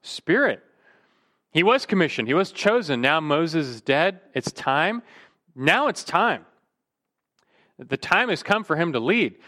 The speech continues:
It's one thing if you're, like, drafted the top quarterback for the N F L. You've been chosen. You're drafted, the number one pick. That's, that's a,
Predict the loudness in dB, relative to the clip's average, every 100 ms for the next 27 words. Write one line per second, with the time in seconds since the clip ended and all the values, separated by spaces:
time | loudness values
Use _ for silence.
0 | -20 _ _ -6 0 0 2 0 0 -2
1 | 0 2 2 0 -6 _ 0 2 2 0
2 | -2 -2 -2 -8 -2 -2 -2 -2 -2 0
3 | -2 -4 -6 _ -8 -2 -2 -4 -4 -6
4 | -6 -10 _ _ _ _ _ _ -12 -6
5 | -4 -4 -4 -2 -2 -2 -6 -2 0 0
6 | 0 -4 -2 -2 0 -2 -4 -2 -2 0
7 | -2 0 -6 -2 -2